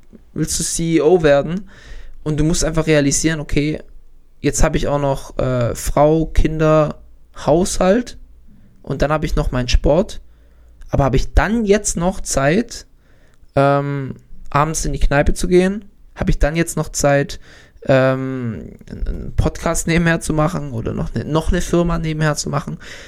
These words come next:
Und du wirst halt merken, dass alle diese Zusatzaufgaben, die, die können nur noch so einen kleinen Timeslot einnehmen, dass du entweder dein, deine Hauptprios, die du hast, wo jetzt zum Beispiel deine Arbeit ist und deine Familie,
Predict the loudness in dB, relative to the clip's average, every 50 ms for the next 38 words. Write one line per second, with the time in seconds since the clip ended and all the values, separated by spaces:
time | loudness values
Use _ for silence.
0 | -18 -18 -20 -16 -10 -6 -2 0 0 2 2 2 0 0 2 0 0 0 0 0
1 | 0 2 2 2 2 2 2 0 0 -2 -2 -2 -4 -6 -4 -2 0 0 2 2
2 | 2 0 0 -2 -2 -2 -2 -2 -2 -2 -2 -2 -2 -2 -2 -4 -6 -8 -10 -16
3 | -20 -20 -20 -20 -20 -20 -20 _ -8 -8 -8 -8 -8 -6 -6 -6 -8 -10 -18 -20
4 | _ -2 2 2 4 4 2 0 0 0 0 0 -2 -4 -4 -4 -4 -4 -2 -2
5 | -2 0 2 2 2 2 2 0 -2 -2 -4 -4 -4 -4 -4 -4 -4 -4 -4 -6
6 | -6 -6 -8 -10 -12 -14 _ _ -20 -20 _ _ _ _ _ _ -20 _ _ -14
7 | _ -2 0 0 0 -2 -4 -8 -14 -20 -6 _ 0 2 2 2 2 2 2 2
8 | 4 4 4 2 2 0 -2 -4 -6 -10 -14 -16 -12 -10 -8 -6 0 2 2 2
9 | 2 2 0 0 0 2 2 0 0 -2 -4 -8 -12 -14 -10 -2 0 0 0 0
10 | -2 -4 -6 -2 2 4 6 6 6 4 2 2 2 2 4 4 4 2 2 0
11 | -2 -4 -6 -10 -20 -20 -20 -12 -2 2 2 2 4 2 0 -2 0 0 0 0
12 | 0 0 2 2 2 2 4 4 4 4 4 4 4 2 -2 -8 -10 -6 -2 -2
13 | 0 0 0 0 -2 -2 0 2 2 4 6 6 6 4